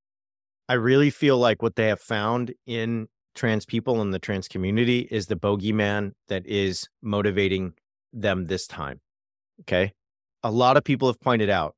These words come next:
that if you change the wording from Nazi propaganda back in the day, from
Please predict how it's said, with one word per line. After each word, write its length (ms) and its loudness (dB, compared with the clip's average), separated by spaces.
that 160 -4
if 120 -10
you 140 -4
change 720 -2
the 280 -2
wording 580 0
from 240 2
Nazi 360 2
propaganda 720 -2
back 280 -2
in 40 -6
the 60 -4
day, 200 -2
from 360 -6